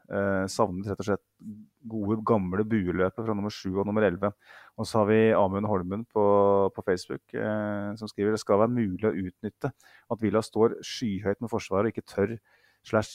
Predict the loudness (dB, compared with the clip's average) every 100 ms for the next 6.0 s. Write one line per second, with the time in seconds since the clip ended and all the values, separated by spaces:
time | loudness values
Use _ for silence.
0 | -2 2 4 4 4 2 0 -2 0 2
1 | 2 0 0 -2 -2 0 0 -2 -2 0
2 | 0 2 2 2 0 0 -4 -8 -8 -6
3 | -4 -2 -4 -2 -2 -2 -2 -2 -2 -4
4 | _ _ _ -12 2 2 4 2 0 -2
5 | -6 -4 0 2 0 -2 -6 -2 -2